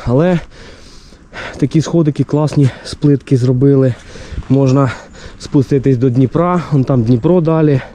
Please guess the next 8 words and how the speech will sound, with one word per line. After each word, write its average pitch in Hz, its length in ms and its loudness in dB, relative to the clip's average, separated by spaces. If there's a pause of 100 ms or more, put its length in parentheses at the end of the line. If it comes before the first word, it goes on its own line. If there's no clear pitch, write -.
(460)
Я 135 160 2
спускаюсь, 131 680 -2
можна 127 320 2
повідпочивати, 127 880 0
поплавати 135 680 -2 (580)
і, 208 60 2
звичайно, 156 480 2
покопати. 123 640 -4